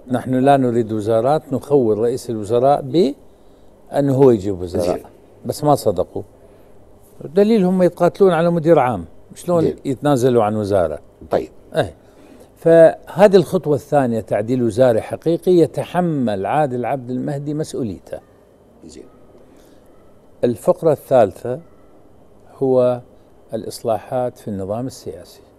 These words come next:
Speaker 1: هذه يراد لها تعب، يعني مو ترمى جزافا. تعديلات دستورية، إيه، مو قوتر التعديلات الدستورية، لازم يقعدون خبراء،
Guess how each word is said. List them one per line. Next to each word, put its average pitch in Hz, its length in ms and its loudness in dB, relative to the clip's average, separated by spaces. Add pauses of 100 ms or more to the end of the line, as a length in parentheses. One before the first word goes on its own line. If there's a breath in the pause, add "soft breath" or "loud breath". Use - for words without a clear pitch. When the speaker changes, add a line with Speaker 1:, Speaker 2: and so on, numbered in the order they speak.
(1200)
Speaker 1:
هذه 104 240 -2
يراد 92 280 -4
لها 92 200 -10
تعب، 113 380 -6 (1200)
يعني 101 240 -12
مو 131 240 -6
ترمى 110 520 -8
جزافا. 92 640 -10 (680 soft breath)
تعديلات 151 600 2
دستورية، 123 800 -4 (140)
إيه، 117 200 -4 (1600)
مو 156 160 2
قوتر 98 360 -4
التعديلات 90 600 -12 (680)
الدستورية، 95 640 -16 (100)
لازم 101 300 -8
يقعدون 98 360 -8
خبراء، 143 600 0